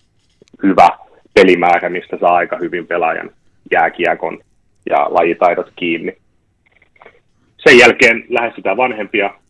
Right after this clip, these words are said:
puhelimella ja kysytään, mikä siellä on tilanne, onko kiinnostusta kuulla agenttitoiminnasta ja meidän yrityksen toiminnasta enemmän. Ja, ja sit tavataan joko ihan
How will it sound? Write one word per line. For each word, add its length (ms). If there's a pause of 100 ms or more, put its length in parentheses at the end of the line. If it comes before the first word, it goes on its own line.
(420)
puhelimella 640 (180)
ja 280 (160)
kysytään, 560 (140)
mikä 200
siellä 160
on 60
tilanne, 340
onko 200
kiinnostusta 680 (120)
kuulla 400 (580)
agenttitoiminnasta 1080
ja 260 (380)
meidän 360 (100)
yrityksen 500
toiminnasta 640 (300)
enemmän. 480
Ja, 200 (380)
ja 220 (260)
sit 180
tavataan 500 (380)
joko 380
ihan 300